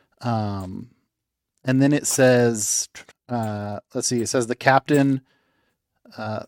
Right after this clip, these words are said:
the pilot monitoring asked the pilot flying if the King Air was on runway two eight. The captain,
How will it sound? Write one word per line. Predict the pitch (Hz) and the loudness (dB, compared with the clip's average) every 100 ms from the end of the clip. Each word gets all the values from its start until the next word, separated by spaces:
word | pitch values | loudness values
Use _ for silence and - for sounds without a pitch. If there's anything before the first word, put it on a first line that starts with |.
| - | -6
the | 123 | 0
pilot | - 160 175 | 8 10 10
monitoring | 139 139 139 139 127 | 8 6 6 4 2
asked | 127 - | 2 2
the | - | 0
pilot | 131 131 | 2 2
flying | - 123 120 | 2 0 0
if | 113 | -2
the | - | -6
King | - 135 | -2 2
Air | 127 | 4
was | 123 | 4
on | 123 120 | 2 0
runway | 120 104 | 0 -2
two | - 135 | 0 4
eight. | 139 147 | 4 2
The | 123 | -2
captain, | - 127 120 131 123 117 | -2 -2 0 -2 -2 -4